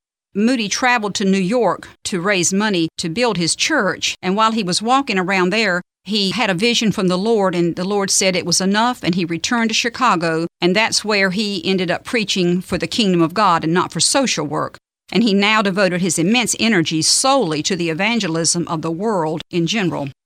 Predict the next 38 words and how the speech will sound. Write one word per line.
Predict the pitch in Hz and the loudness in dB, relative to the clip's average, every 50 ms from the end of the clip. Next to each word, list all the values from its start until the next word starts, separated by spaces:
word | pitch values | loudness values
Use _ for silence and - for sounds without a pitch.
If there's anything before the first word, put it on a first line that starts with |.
| _ - | _ 0
in | 156 | 0
his | 170 175 151 165 | 0 2 0 -2
evangelistic | 151 139 165 170 160 156 175 156 165 160 - - 147 - | -2 -2 0 0 0 0 0 -2 -2 -2 -4 -4 -8 -8
campaigns. | - - 170 143 151 - - 233 196 160 139 135 135 - - - - _ _ _ - | -6 -4 -2 -2 -2 -2 0 0 0 0 0 0 -2 -2 -2 -4 -4 _ _ _ -2
So | - - - 254 247 247 | 0 2 2 2 2 2
when, | 208 208 208 202 190 180 185 | 0 0 0 0 0 0 0
in | - - 170 165 156 - | 0 0 0 0 0 0
eighteen | 196 190 170 - - 190 175 160 165 | 0 -2 0 -2 -2 -2 0 0 2
seventy, | - - - 302 302 233 180 156 151 156 156 151 | 2 2 2 0 0 2 2 2 2 0 0 -2
he | 185 196 180 | -2 -4 -4
heard | - 220 196 180 - | -2 -2 -4 -2 -2
Ira | - 185 180 151 151 160 | 0 0 0 0 0 2
Sankey | - - - 226 214 190 - 170 | 2 2 2 0 -2 -2 -2 -2
sing | 170 - - - 240 214 185 175 165 - | 0 2 2 2 2 0 0 0 0 -2
at | 160 160 | -2 -4
a | 160 | -2
Y | 165 185 180 175 165 | 0 2 2 2 2
M | 160 160 | 2 2
C | - - 160 160 | 2 2 0 0
A | 156 147 | -2 -2
convention, | - - 156 151 151 - 247 254 214 - 160 135 123 131 135 - _ | -4 -2 -2 -2 0 2 0 0 0 0 -2 -4 -6 -6 -8 -6 _
he | 247 240 | -2 -2
convinced | 226 233 190 185 175 240 247 - - - | 0 2 2 2 2 2 0 2 2 2
Sankey | - - 269 247 220 - 185 165 160 | 2 2 2 2 0 0 -2 -4 -4
to | 175 165 | -4 -4
give | 156 202 220 214 190 | -2 -2 -2 0 0
up | 202 196 190 | 0 0 0
a | 160 156 | -2 -4
well-paying | 160 165 185 208 220 226 220 - 247 233 220 214 196 170 | -2 0 2 2 2 0 -2 -2 -2 -2 0 0 0 0
government | 202 220 220 240 233 233 - - | 0 0 0 0 -2 -2 -4 -6
career | - - - 226 220 196 160 147 143 147 151 - _ _ | -8 -6 -4 -2 0 0 0 0 -2 -4 -8 -10 _ _
to | - 180 | -4 -2
join | 160 - 220 202 190 175 165 | 0 2 2 4 4 4 2
him | 190 214 277 262 208 170 156 160 - | 4 4 4 4 4 4 2 2 2
in | 170 175 | 2 2
his | 170 151 170 | 2 2 0
evangelistic | 165 156 180 185 190 185 190 185 185 185 175 - - - | 0 2 2 2 2 2 0 -2 0 -2 -2 -2 -4 -8
crusades. | - - 202 185 - - 160 151 143 135 139 143 - - | -6 -4 0 0 0 0 0 -2 -4 -6 -4 -2 -2 -4